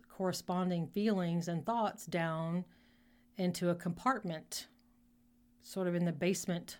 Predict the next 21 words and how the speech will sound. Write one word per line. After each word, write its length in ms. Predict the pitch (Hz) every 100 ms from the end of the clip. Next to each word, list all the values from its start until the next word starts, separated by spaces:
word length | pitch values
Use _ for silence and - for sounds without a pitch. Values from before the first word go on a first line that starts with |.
| - _ -
of 220 | 170 160
their 260 | 170 165
soul. 760 | 151 - 233 233 160 156 165 180 - - - - - - - - - - - - - -
And 600 | 175 175 165 165 160 156 - - - - -
sometimes 560 | - 226 262 240 220 214
people 280 | 214 214
aren't 180 | 196 202
even 180 | 208 208
aware 460 | 185 175 220 269 180
that 120 | 175
it's 200 | 180 -
there 540 | 175 220 208 139 160 -
for 160 | 180
years 480 | 170 185 208 240 220
and 140 | 214
years 220 | 214 226 214
and 120 | 208
years. 560 | 196 196 151 - - - _ _ _ _ - - - _ _
And 220 | 175 170
then 160 | 175 180
sometimes 960 | 175 220 247 208 185 185 233 247 -